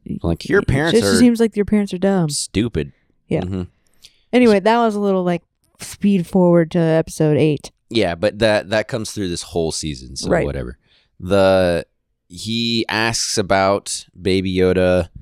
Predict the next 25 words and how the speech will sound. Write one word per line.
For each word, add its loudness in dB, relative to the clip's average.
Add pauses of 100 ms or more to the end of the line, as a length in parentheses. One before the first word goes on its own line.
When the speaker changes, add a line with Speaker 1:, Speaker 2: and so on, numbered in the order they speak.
(440)
Speaker 1:
and -6
apparently -2
that's -2
against -6
the -4
rules, 0
and -6
that -8
comes -6
up -2
a -10
couple -4
of 2
Speaker 2:
Yes, 4
Speaker 1:
times. 0
Speaker 2:
he 2
Speaker 1:
Oh, 6
and 2
then 8
he 6
Speaker 2:
broke -8
the 2
Speaker 1:
goes 2
back. 6
Speaker 2:
code. 2